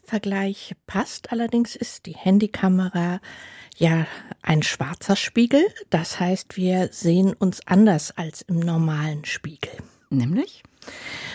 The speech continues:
Speaker 1: Zum einen nehmen wir unser Spiegelbild auf und kommunizieren mit ihm. Und das verändert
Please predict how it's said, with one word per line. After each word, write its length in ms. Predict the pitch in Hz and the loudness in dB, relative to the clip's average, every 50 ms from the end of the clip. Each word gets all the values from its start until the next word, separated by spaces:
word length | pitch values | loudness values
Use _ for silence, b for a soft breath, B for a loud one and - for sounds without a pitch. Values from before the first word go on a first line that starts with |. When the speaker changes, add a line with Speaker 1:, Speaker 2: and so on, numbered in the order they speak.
| B B B B - - | B B B B -10 0
Speaker 1:
Zum 280 | - 277 262 247 233 | 2 4 4 4 4
einen 420 | - 190 185 185 196 208 233 254 254 | 4 6 6 6 6 6 8 8 8
nehmen 300 | 240 226 226 226 220 208 | 8 8 8 6 6 6
wir 300 | 214 208 208 208 - - - | 4 4 4 2 0 -2 -2
unser 260 | 220 202 196 196 190 | 0 0 0 0 -2
Spiegelbild 760 | - - - 202 190 - 185 175 - 180 170 156 - - - | -4 -4 -6 -4 -2 0 -2 -2 0 -2 -2 -2 -4 -8 -10
auf 340 | - 175 214 311 - - - | -6 -4 -4 -4 -4 -8 -8
und 240 | - 196 185 - - | -4 -4 -4 -4 -4
kommunizieren 880 | - 185 175 165 156 147 156 151 - - - - 165 139 - 170 165 165 | -6 -4 -4 -4 -4 -4 -6 -8 -8 -10 -8 -6 -6 -4 -2 -2 -2 0
mit 200 | 190 202 - - | -2 -2 -2 0
ihm. 160 | 214 269 392 - - - B B B B B B B B B B B B B _ _ _ _ | 0 0 0 -2 -8 -14 B B B B B B B B B B B B B _ _ _ _
Und 400 | - 190 190 190 202 214 202 - | 2 4 6 6 6 4 4 2
das 380 | 143 156 156 - - - - - | -2 -4 -4 -6 -6 -8 -8 -10
verändert 840 | - - - 196 - 196 196 190 185 190 185 185 - - - B | -6 -4 -2 -2 0 2 2 2 2 2 0 -2 -2 -6 -10 B